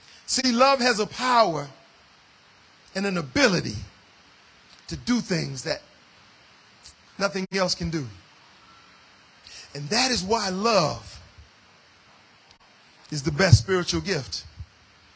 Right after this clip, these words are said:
Love can take brothers, and love can take enemies and make them friends. And so it is the best spiritual gift. Number two, I want to say this to you.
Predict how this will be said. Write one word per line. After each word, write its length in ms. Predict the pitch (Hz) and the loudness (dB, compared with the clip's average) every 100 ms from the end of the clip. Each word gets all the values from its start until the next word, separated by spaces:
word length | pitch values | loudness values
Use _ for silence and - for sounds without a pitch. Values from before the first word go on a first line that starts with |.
| - - _ - - - | -20 -20 _ -20 -20 -14
Love 320 | 147 208 226 - | 2 4 4 4
can 140 | 190 | 2
take 280 | 233 196 156 | 4 2 4
brothers, 640 | 233 262 277 262 - - - - - - | 4 4 0 -2 -4 -6 -12 -20 -20 -10
and 180 | 170 185 | -4 2
love 220 | 214 233 | 4 4
can 140 | - 196 | 2 4
take 240 | 220 202 - | 4 4 0
enemies 680 | 240 185 147 127 - - - - _ - | 0 0 -2 -2 -4 -4 -6 -18 _ -12
and 140 | 156 | -4
make 180 | 165 170 | -2 -2
them 120 | 165 | -4
friends. 640 | 151 180 139 107 - - - - - _ _ - - - - - - - - - - - - - | -6 -4 -4 -6 -10 -12 -14 -20 -20 _ _ -20 -20 -20 -20 -20 -20 -20 -20 -20 -20 -20 -20 -12
And 80 | 151 | -4
so 180 | - 180 | 0 2
it 100 | 190 | 2
is 220 | 208 180 | 2 2
the 80 | 160 | 2
best 340 | 147 156 - | 2 4 2
spiritual 440 | - 170 156 - 147 | 2 0 0 -2 -2
gift. 280 | 151 120 - - - - _ _ - - - - - | -2 -2 -6 -12 -20 -20 _ _ -20 -20 -20 -18 -2
Number 220 | 208 196 | 0 2
two, 280 | - 262 208 | 6 6 8
I 80 | 190 | 4
want 180 | 196 | 2
to 40 | 185 | 2
say 200 | 202 185 | 2 0
this 180 | 180 - | 0 0
to 160 | 190 | 0
you. 160 | 160 | 0